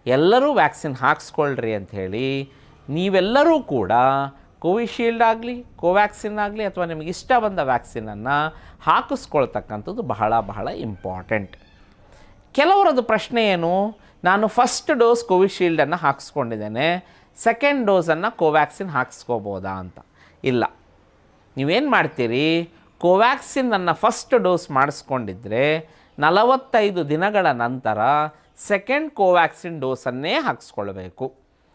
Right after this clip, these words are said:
ಯಾಕೆ ಅಂತ ಹೇಳಿದರೆ, ಅದಕ್ಕೆ ಉತ್ಪತ್ತಿಯಾದಂತಹ ಡಬ್ಲ್ಯೂ ಬಿ ಸಿಗಳು ಫಾರ್ಮ್ ಆದಂತಹ ಮೆಮೊರಿ ಸೆಲ್ಲನ್ನು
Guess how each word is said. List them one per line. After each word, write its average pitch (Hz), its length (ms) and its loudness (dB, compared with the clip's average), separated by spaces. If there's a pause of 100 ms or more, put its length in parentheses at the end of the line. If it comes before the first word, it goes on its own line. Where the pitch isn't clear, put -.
(200)
ಯಾಕೆ 214 220 0
ಅಂತ 202 200 -4
ಹೇಳಿದರೆ, 185 680 -2 (120)
ಅದಕ್ಕೆ 220 340 0
ಉತ್ಪತ್ತಿಯಾದಂತಹ 190 1300 -2 (560)
ಡಬ್ಲ್ಯೂ 151 300 -4
ಬಿ 208 140 -6
ಸಿಗಳು 120 840 -8 (320)
ಫಾರ್ಮ್ 214 440 2
ಆದಂತಹ 170 560 -2
ಮೆಮೊರಿ 135 440 -6
ಸೆಲ್ಲನ್ನು 123 840 -6